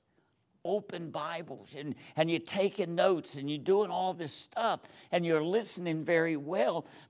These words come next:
but are you keeping this? See, if you're not keeping this, the wind will never blow upon you.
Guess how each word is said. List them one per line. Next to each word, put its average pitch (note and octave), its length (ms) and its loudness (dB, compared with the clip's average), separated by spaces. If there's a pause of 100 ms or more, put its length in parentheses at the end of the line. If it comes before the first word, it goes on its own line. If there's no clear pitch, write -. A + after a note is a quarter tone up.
(100)
but A#3 420 2
are F#3+ 160 4
you F#3 340 -2
keeping G#3+ 720 -10
this? D#3+ 400 -8 (280)
See, F4+ 260 8
if A3 100 0
you're A#3 160 4
not A#3+ 360 4
keeping A#3 500 -2
this, A#3 300 6 (240)
the G#3+ 100 4
wind A3 500 2
will G#3 200 6
never F3+ 340 0
blow G#3 520 2
upon C3 540 -8
you. B2+ 200 -18